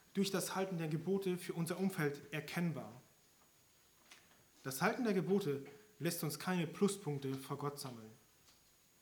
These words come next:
Die Motivation hinter den Werken ist Liebe, die aus dem Glauben resultiert.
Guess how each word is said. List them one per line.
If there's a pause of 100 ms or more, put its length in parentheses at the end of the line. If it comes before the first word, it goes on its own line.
(1080)
Die
Motivation
hinter
den
Werken (120)
ist
Liebe, (1900)
die
aus
dem
Glauben
resultiert.